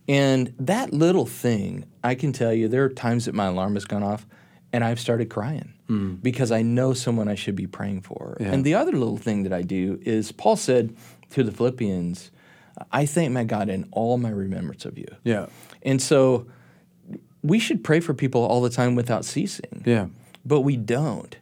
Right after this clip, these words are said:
Speaker 1: And so have you ever been driving around and a name pops in your mind and you think, "What? Why am I thinking about them?" You know, sometimes you pop in my mind.
Speaker 2: Yeah.
Speaker 1: And, you know, sometimes I'll text
Speaker 2: Yeah.
Speaker 1: you, "Dude,
Speaker 2: No,
Speaker 1: I'm praying,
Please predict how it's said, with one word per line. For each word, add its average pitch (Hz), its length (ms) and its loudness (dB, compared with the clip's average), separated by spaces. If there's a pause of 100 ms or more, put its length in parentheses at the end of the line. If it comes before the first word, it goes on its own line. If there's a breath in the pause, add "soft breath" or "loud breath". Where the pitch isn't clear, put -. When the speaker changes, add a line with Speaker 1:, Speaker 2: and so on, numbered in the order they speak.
(160)
Speaker 1:
And 139 100 0
so 160 160 2
have 160 100 4
you 220 80 4
ever 247 100 2
been 196 140 6
driving 135 260 4
around 135 360 2
and 110 460 2
a 127 60 2
name 117 380 2
pops - 360 -2
in 110 60 0
your 104 100 0
mind 92 360 -2 (400 soft breath)
and 107 100 -2
you 95 60 -2
think, 85 280 -10
"What? 285 400 -8 (200)
Why 214 120 0
am 302 100 -2
I 214 40 0
thinking 196 280 -2
about - 200 -4
them?" - 220 -10 (120)
You 143 100 2
know, 131 200 0
sometimes 123 460 -2
you 117 100 2
pop 110 260 -8
in 101 80 -6
my 95 140 -6
mind. - 320 -12
Speaker 2:
Yeah. 131 280 2 (240 loud breath)
Speaker 1:
And, 131 180 0 (120)
you 151 80 4
know, 151 100 6
sometimes 147 420 2
I'll 131 100 2
text 135 260 0
Speaker 2:
Yeah. 180 120 6
Speaker 1:
you, - 60 -2
"Dude, - 100 -2
Speaker 2:
No, 131 100 6
Speaker 1:
I'm 143 160 4
praying, 151 140 4